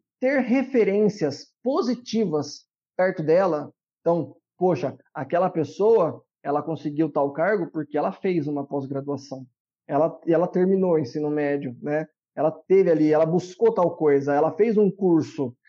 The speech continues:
tá? Tô dando um exemplo aqui, realmente, de uma forma mais, né, de trabalho, por exemplo. Mas pode ser no dia a dia, né? Ela, ela, ela começou a falar não para os problemas que as pessoas sempre, é, exigiam demais dela e ela sempre falava sim e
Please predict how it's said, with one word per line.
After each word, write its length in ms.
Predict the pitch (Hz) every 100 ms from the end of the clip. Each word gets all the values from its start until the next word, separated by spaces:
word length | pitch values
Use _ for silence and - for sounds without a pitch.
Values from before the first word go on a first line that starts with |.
| _ -
tá? 220 | 147 160
Tô 100 | 175
dando 160 | 190
um 40 | 254
exemplo 300 | 214 233 247
aqui, 240 | 240 214
realmente, 360 | 196 214 185 185
de 60 |
uma 140 | 196 185
forma 240 | 190 185
mais, 360 | 190 185 190 - -
né, 260 | 170 180
de 160 | 156 160
trabalho, 400 | 330 233 175 156
por 120 | 147
exemplo. 380 | 143 143 139 -
Mas 180 | 190 -
pode 220 | 277 262
ser 200 | 254 240 - _ -
no 100 | 226
dia 180 | 226
a 40 | 262
dia, 300 | 170 220 196
né? 240 | 175 196 - _ -
Ela, 300 | 156 180 180
ela, 200 | 170 185 185 -
ela 160 | 185 202
começou 360 | 226 214 294
a 40 | 285
falar 280 | 262 214
não 280 | 180 170 170
para 200 | 165 165
os 80 | 160
problemas 460 | - 170 160 165 165
que 180 | 175
as 160 | 170 165
pessoas 420 | - 170 185 180
sempre, 360 | 185 226 214 175 _ _ _ -
é, 160 | 175 175
exigiam 360 | 165 160 202
demais 380 | 175 185 180 170
dela 280 | 175 180 175
e 60 |
ela 200 | 180 180
sempre 320 | 175 226 214 208
falava 380 | 196 180 175
sim 400 | 165 - 190 196
e 300 | 190 190 185